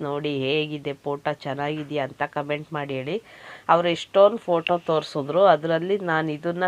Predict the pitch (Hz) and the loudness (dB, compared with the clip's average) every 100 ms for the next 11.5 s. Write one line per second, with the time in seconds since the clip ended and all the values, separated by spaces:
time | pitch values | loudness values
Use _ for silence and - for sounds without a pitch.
0 | 175 151 147 156 - 160 143 143 131 202 | -2 -2 0 -4 -6 -4 -2 -2 2 2
1 | 294 - _ _ - - 185 190 190 - | 0 -10 _ _ -20 -8 0 2 2 8
2 | 185 185 214 202 180 - - - - 170 | 8 10 10 10 8 6 -4 -20 -4 0
3 | 170 165 156 156 147 - 165 180 196 202 | 2 2 2 0 -2 -4 -2 -2 2 2
4 | 196 185 180 175 156 151 - 196 175 165 | 4 4 2 6 6 6 4 4 6 4
5 | - 160 175 190 165 160 160 156 139 165 | 0 -4 0 0 0 -2 -2 -4 -2 -2
6 | - - - - - - - - _ 196 | -4 -14 -20 -20 -20 -20 -20 -20 _ -4
7 | 180 175 202 202 170 165 185 185 156 151 | -2 2 2 2 0 4 4 4 0 0
8 | 226 - - - - 165 160 156 147 147 | -2 -2 -14 -20 -14 -8 -6 -6 -6 -8
9 | 156 160 151 165 170 196 - 185 185 202 | -8 -6 -4 -2 0 -2 -4 -6 -2 -2
10 | 202 202 170 160 139 147 131 135 160 151 | -2 -4 2 4 6 4 2 -4 -6 -4
11 | 139 135 - 120 214 | -4 -4 -2 0 0